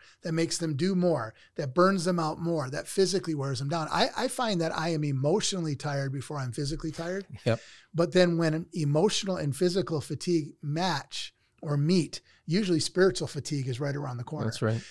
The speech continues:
Speaker 1: And so I think it's, it's what you're talking about. It's rest for the body, but it's rest for your mind and it's
Speaker 2: That's
Speaker 1: rest
Speaker 2: right.
Speaker 1: for your soul. And I think if we do this better, you're right, we'll have healthier churches.
Speaker 2: Mm-hmm.
Speaker 1: We'll be there longer. But more than that, I think churches will begin to dream.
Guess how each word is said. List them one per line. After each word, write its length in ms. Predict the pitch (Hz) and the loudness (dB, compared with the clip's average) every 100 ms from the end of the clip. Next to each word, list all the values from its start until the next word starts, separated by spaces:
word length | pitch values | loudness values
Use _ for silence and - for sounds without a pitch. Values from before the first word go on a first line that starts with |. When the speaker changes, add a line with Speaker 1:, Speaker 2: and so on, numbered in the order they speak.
| - | -12
Speaker 1:
And 160 | - 160 | -4 0
so 320 | - 175 160 - | 4 4 4 0
I 160 | 220 | 0
think 240 | - 311 185 | 2 0 0
it's, 320 | - - - | -2 -2 -6
it's 220 | 170 147 | -4 -2
what 160 | 170 180 | -2 -2
you're 100 | 160 | -2
talking 400 | 131 151 156 156 | 0 0 0 -2
about. 300 | 135 117 110 _ _ _ _ _ - | -2 -4 -6 _ _ _ _ _ -6
It's 180 | 139 - | -2 2
rest 260 | 170 185 | 4 4
for 120 | - 185 | 0 -2
the 80 | |
body, 320 | 151 156 160 170 | 0 2 2 2
but 140 | 170 | 2
it's 160 | 143 - | -2 -4
rest 240 | 160 - | -4 -4
for 160 | - 180 | -2 -2
your 100 | 170 | -2
mind 400 | 143 139 156 151 | -4 -4 -6 -6
and 80 | |
it's 100 | 143 | -4
Speaker 2:
That's 120 | - 156 | -2 0
Speaker 1:
rest 140 | 175 | 0
Speaker 2:
right. 60 | - | 0
Speaker 1:
for 80 | 175 | 2
your 100 | 180 | 0
soul. 400 | - 143 139 135 - - - - - | -2 -6 -6 -8 -12 -20 -20 -16 -4
And 100 | 156 | -2
I 60 | |
think 240 | 143 240 196 | 0 0 -2
if 100 | - | 0
we 120 | 139 | 2
do 260 | 131 220 | 4 4
this 220 | 214 202 156 | 6 4 2
better, 480 | 147 190 131 123 - | 0 0 -2 -4 -8
you're 200 | 156 147 | -4 0
right, 260 | 151 180 151 | 2 0 -2
we'll 180 | 160 170 | -4 -4
have 160 | 135 | -2
healthier 340 | 139 139 180 160 | -2 0 0 0
churches. 480 | 202 - 247 - - _ - - | 0 -2 -6 -8 -12 _ -20 -6
Speaker 2:
Mm-hmm. 200 | 110 104 | 0 2
Speaker 1:
We'll 100 | 120 | 4
be 160 | 139 156 | 4 2
there 160 | 151 | 2
longer. 540 | 139 151 170 190 208 208 _ - | 2 2 2 2 0 -4 _ -8
But 100 | 165 | 0
more 240 | 175 277 | 6 6
than 100 | 285 | 6
that, 180 | 175 - | 2 -2
I 140 | - 254 | -4 -2
think 200 | 285 175 | -2 -4
churches 400 | - 185 196 139 | -4 -4 -2 -2
will 120 | 151 | -2
begin 340 | 143 139 151 | -2 -2 -2
to 80 | 139 | -4
dream. 480 | 123 123 143 120 107 | -4 -4 -2 -4 -8